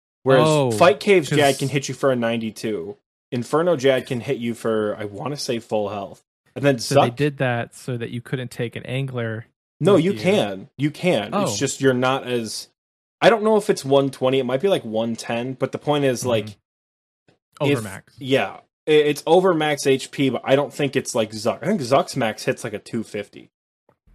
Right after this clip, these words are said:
Speaker 2: Whoa.
Speaker 1: And that's because
Speaker 2: Whoa.
Speaker 1: so I, I've, I've heard about that, and it's over the max hit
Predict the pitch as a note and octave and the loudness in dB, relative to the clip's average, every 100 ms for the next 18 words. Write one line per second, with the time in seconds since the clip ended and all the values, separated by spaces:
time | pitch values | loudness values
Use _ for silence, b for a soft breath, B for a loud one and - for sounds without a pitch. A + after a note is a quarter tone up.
0 | _ _ G2+ G#2 F#2+ F#2 F#2 A#2+ C3 C#3+ | _ _ -18 -16 -16 -16 -6 -2 2 0
1 | - C#3+ C3 C3 B2 A2+ G2 F2+ - D#3+ | 0 -4 2 4 4 0 -4 -8 0 4
2 | C#3 C3+ D3 C#3+ _ D3 C#3 - C3+ A#2 | 4 4 -2 -4 _ 2 2 2 -2 -2
3 | - D#3 E3 D#3+ D3+ C#3 D3+ D3+ C3 A2 | 0 2 2 2 0 0 -2 -2 -4 -12
4 | - C3 C#3+ E3+ D3 C3 B2 A#2 - A#2+ | 0 4 4 4 0 -4 -4 -8 -8 -4
5 | A#2+ - | -4 -6